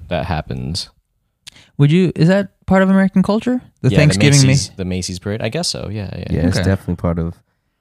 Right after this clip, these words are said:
Speaker 3: the culture. Every time I think of Macy's Day Parade, I think about a girl reporter with, like, a, like a, uh, like, a really cozy looking type of coat on.
Speaker 2: Mm-hmm.
Speaker 1: And a scarf.
Speaker 3: Yeah, and a scarf, and
Speaker 2: Yeah.
Speaker 3: then, like, the, the
Speaker 2: Hot.
Speaker 3: mic-, the headphones with
Speaker 2: Yeah.
Speaker 3: the microphone and gloves.
Speaker 2: Yeah.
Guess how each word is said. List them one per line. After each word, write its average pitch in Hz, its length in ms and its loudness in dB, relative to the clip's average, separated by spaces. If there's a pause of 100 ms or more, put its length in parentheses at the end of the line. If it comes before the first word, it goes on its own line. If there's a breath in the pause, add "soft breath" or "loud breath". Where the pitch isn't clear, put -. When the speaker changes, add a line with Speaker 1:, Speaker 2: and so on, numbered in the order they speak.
(400)
Speaker 3:
the - 80 -8
culture. 104 220 0
Every 120 140 2
time 143 160 2
I 131 60 2
think 127 180 -2
of 104 80 0
Macy's 101 240 2
Day 98 140 0
Parade, 95 340 0
I 85 80 0
think 101 200 -4
about 95 340 0 (500)
a 95 80 -4
girl 104 240 0
reporter 107 680 0
with, 87 280 -2
like, 87 260 -2
a, 80 480 -2 (380)
like 87 180 -2
a, 85 100 -2 (240)
uh, 87 280 0 (200)
like, 87 160 -4
a 82 40 -2
really 95 380 -2 (100)
cozy 95 440 0
looking 90 280 -2
type 82 200 -2
of 80 100 -4
coat 92 360 0
on. 104 280 4
Speaker 2:
Mm-hmm. 107 140 2
Speaker 1:
And 107 100 0
a 110 40 0
scarf. 85 540 -4
Speaker 3:
Yeah, 90 260 0
and 80 140 -2
a 85 40 -2
scarf, 95 640 0
and 90 120 -2
Speaker 2:
Yeah. 87 80 2
Speaker 3:
then, 90 140 0
like, 82 260 -4
the, 80 280 -2 (180)
the 92 100 -2
Speaker 2:
Hot. 87 100 2
Speaker 3:
mic-, 87 280 -2
the 92 100 0
headphones 95 640 0
with 92 100 -2
Speaker 2:
Yeah. 87 80 -4
Speaker 3:
the 82 60 0
microphone 82 480 -2
and 73 100 -6
gloves. 67 600 -6
Speaker 2:
Yeah. 58 240 -6